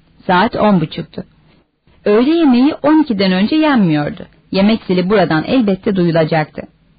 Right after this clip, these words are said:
İlk zile kadar beklemeyi düşünüyordum. Yanımda kağıt kalem vardı. Yazmayı geciktirdiğim mektuplar olduğuna göre bir saati koca bir günden çok daha kolay geçirebileceğimi göstermeliydim.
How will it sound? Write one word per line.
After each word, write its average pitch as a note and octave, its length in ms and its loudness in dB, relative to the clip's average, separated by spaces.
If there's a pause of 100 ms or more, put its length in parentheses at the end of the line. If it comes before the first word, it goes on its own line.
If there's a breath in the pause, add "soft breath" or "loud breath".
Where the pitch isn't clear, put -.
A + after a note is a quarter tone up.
(160)
İlk A#3 300 0
zile E3+ 260 -2
kadar F3 380 0
beklemeyi E3+ 460 -2
düşünüyordum. D3+ 600 -4 (520 loud breath)
Yanımda C4 380 2
kağıt B3+ 300 -4
kalem G#3+ 340 0
vardı. D3+ 340 -6 (220)
Yazmayı F3+ 460 0
geciktirdiğim F3+ 640 -2
mektuplar E3 480 -2
olduğuna E3+ 420 0
göre D#3 360 -6 (320 loud breath)
bir A#3+ 200 0
saati F3 360 -2
koca F#3 340 -2
bir A#3+ 120 0
günden F3 460 -2
çok - 260 -6
daha E3+ 240 0
kolay F3 320 -2
geçirebileceğimi D#3+ 840 -2
göstermeliydim. E3+ 840 -2